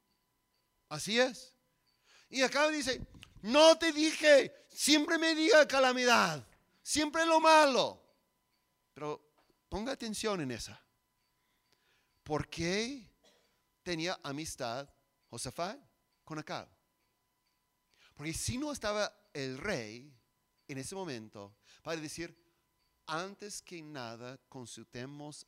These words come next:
al Señor." Entonces no iba a llegar el profeta. Y otra vez, ¿qué es el plan de Dios?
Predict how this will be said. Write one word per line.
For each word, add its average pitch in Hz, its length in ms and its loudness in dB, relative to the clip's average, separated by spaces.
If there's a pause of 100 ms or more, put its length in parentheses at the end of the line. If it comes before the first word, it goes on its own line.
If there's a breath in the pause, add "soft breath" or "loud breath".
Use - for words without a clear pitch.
al 110 140 -14
Señor." 101 480 -16 (1160 loud breath)
Entonces 180 260 -6
no 180 320 -4
iba 247 200 -4
a 208 40 -4
llegar 170 720 -6 (300)
el 147 140 -10
profeta. 139 640 -14 (1080)
Y 120 60 -16
otra 160 160 -16
vez, 156 280 -8 (720)
¿qué 170 540 -6
es 139 500 -8
el 135 140 -8
plan 110 380 -12
de 104 160 -12
Dios? - 840 -18